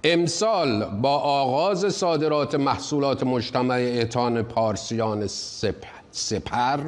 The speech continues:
احتمالاً، فولاد خرمشهر و پالایشگاه جاسک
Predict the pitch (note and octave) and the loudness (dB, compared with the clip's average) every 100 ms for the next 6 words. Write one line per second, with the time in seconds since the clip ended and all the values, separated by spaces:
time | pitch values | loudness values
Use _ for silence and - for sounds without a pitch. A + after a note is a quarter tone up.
0 | E3 - - - - - - - - - | -8 -12 -20 -20 -20 -20 -20 -20 -20 -20
1 | - - - - D#2+ F#2+ E2+ E2 F2+ A2+ | -20 -20 -14 -12 -8 -6 -4 -4 -6 -8
2 | C3 - - - - - - - - - | -12 -20 -20 -20 -20 -20 -20 -20 -20 -10
3 | - B2+ C#3 F3 G#3+ G#3+ F3 E3+ D#3 C#3+ | -2 2 2 2 2 0 2 2 2 0
4 | - D3 C#3+ D3+ B2+ - - - - - | 0 2 2 0 -6 -14 -20 -20 -20 -10
5 | - C3 C3 C3+ C#3+ C#3 C3+ - G3+ G#3+ | 0 0 2 2 2 2 0 0 0 2
6 | D#3 G#2+ C3+ D3 D#3+ D#3 - - | 0 0 0 2 0 -4 -10 -14